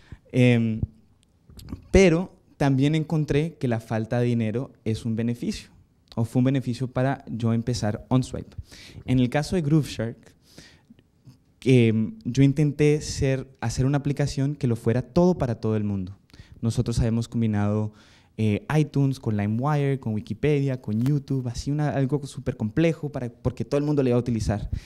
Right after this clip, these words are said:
Después de siete meses de desarrollo, cientos de miles de dólares invertidos, lanzamos la aplicación y nadie la usó, nadie.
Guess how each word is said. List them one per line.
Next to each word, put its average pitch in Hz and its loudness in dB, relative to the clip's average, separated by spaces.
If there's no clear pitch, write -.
Después 143 2
de 165 2
siete 180 2
meses 156 0
de 127 2
desarrollo, 113 0
cientos 156 4
de 151 6
miles 127 2
de 127 2
dólares 120 0
invertidos, 110 -4
lanzamos 139 6
la 147 6
aplicación 147 -2
y 113 2
nadie 101 2
la 87 0
usó, - -12
nadie. 82 -4